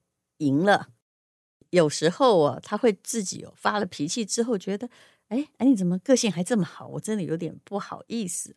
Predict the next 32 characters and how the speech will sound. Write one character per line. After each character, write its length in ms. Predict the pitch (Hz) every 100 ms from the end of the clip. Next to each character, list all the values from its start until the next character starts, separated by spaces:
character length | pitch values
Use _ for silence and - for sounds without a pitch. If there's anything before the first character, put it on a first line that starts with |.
| _ _ _ _ _ _
所 240 | - 214 226
以 320 | 247 190 - _ _
所 160 | 175
谓 120 | 214
的 100 | 214
麦 180 | 202 220
吉 180 | 190 175
尔 80 | 170
定 240 | 190 180
理 120 | 151
就 180 | 160 160
是， 360 | 170 156 151 - _ _ _ _ _ _
针 200 | 254 269
对 100 | 269
不 140 | 262
同 180 | 262 196
的 100 | 208
顾 220 | 214 285
客， 320 | 190 - 185 - _ _ _
你 120 | - 165
不 140 | 226
能 140 | 202
用 220 | 185 208 175 _ _
同 220 | - 151 165
一 200 | 226 190 _
招。 360 | - 240 254 _ _ _ _ -
你 120 | 208
的 140 | 233
察 260 | 233 220 247
言 320 | 262 226 240
观 240 | 285 285
色 300 | 302 320 254